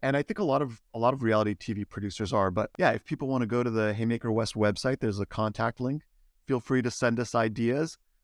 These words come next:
You know, be aware that in the zeitgeist, sometimes people have similar ideas around the same time. And that actually happens to me all the time. And we will let you know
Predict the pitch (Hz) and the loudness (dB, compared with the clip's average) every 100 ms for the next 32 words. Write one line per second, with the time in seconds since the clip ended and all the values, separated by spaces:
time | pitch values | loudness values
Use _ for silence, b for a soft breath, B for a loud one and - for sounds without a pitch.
0 | _ - 143 117 87 143 160 165 151 151 | _ -6 -2 -2 -2 -2 0 0 2 4
1 | 160 170 208 160 131 131 151 147 147 120 | 4 4 2 4 2 2 0 0 0 0
2 | 110 131 151 165 170 196 - _ _ _ | 2 2 0 0 0 0 -4 _ _ _
3 | _ _ 135 123 131 117 - 127 120 110 | _ _ -4 0 2 0 0 0 2 2
4 | 107 - 127 110 113 107 104 101 104 104 | 2 0 -2 0 2 4 4 2 0 0
5 | 107 104 101 101 104 101 - 101 120 98 | 0 0 0 -2 -2 -2 0 0 0 0
6 | 104 104 - 101 101 - 101 - 104 - | 0 0 -2 -2 -2 -4 -8 -6 -4 -2
7 | 98 98 104 - 101 123 104 107 110 104 | -2 -2 -4 -2 0 2 0 0 0 0
8 | 113 - 107 101 101 110 | 0 -2 -2 2 4 2